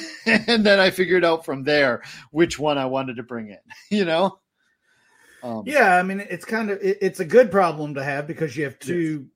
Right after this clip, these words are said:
Speaker 2: two good options to fill this, um, to fill this opening in your league. But at the same time, those, those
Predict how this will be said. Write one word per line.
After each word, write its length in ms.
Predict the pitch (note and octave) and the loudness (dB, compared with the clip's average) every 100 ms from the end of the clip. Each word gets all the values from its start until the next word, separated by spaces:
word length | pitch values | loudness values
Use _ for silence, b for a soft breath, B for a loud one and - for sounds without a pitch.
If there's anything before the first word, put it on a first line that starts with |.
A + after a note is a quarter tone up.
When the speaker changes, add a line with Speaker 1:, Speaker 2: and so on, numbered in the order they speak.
| _ _ | _ _
Speaker 2:
two 180 | - G3 | -2 -2
good 240 | C3+ E3+ | 2 2
options 640 | E3 D3+ D#3 - D3 C3+ - | 2 -2 -4 -6 -14 -14 -14
to 120 | - | -16
fill 360 | B2 D#3 D3 C3 | -12 -8 -8 -6
this, 540 | C3 B2+ - - - _ - | -8 -10 -12 -20 -20 _ -16
um, 500 | C3+ A#2+ G#2+ A2 _ _ _ _ | -14 -14 -16 -20 _ _ _ _
to 120 | - | -20
fill 220 | A#2 D#3 | -8 -6
this 340 | C#3 C3+ - - | -6 -10 -12 -14
opening 400 | D#3 E3 E3 C#3+ | -6 -6 -4 -6
in 120 | C#3 B2+ | -8 -8
your 100 | B2 | -6
league. 480 | D3+ G#3 D#3+ C#3 A#2+ _ _ _ _ _ _ _ | -4 -2 -4 -8 -14 _ _ _ _ _ _ _
But 120 | E3+ E3+ | -4 -4
at 120 | F3 | -4
the 80 | E3+ | -8
same 300 | F#3+ F3+ C3 | -6 -6 -6
time, 400 | E3 F#3+ E3 D3+ | -4 -2 -4 -4
those, 240 | D#3+ C#3+ _ _ | -4 -6 _ _
those 440 | F3 F3+ F3+ - | -4 -2 -4 -8